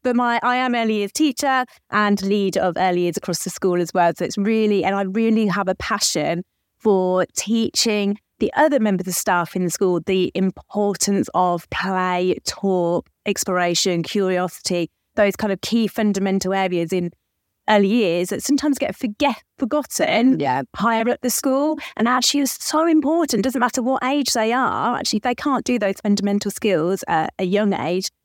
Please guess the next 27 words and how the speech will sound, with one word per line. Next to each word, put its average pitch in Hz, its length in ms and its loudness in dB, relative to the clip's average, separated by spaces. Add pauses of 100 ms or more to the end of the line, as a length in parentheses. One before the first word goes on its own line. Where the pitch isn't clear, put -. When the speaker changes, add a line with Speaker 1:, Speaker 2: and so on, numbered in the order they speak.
Speaker 1:
that's - 200 -2
the - 60 -8
building 196 380 2
blocks 175 260 0
for 190 60 -4
everyone 190 160 -2
else. 196 160 0
So 214 140 -2
I've 214 120 0
got 214 200 0
a - 20 -4
real 233 360 0
kind 220 200 -2
of 202 80 -2 (320)
push - 320 0
for 202 80 0
curriculum 208 760 0
and 190 120 0
early 190 300 0
years. 180 440 -2 (300)
Um, 180 460 2 (800)
and 185 240 6
yeah, 247 140 4 (120)
that's - 220 -6 (160)
basically 220 380 -2
it. 415 120 0
Speaker 2:
Actually, 359 320 4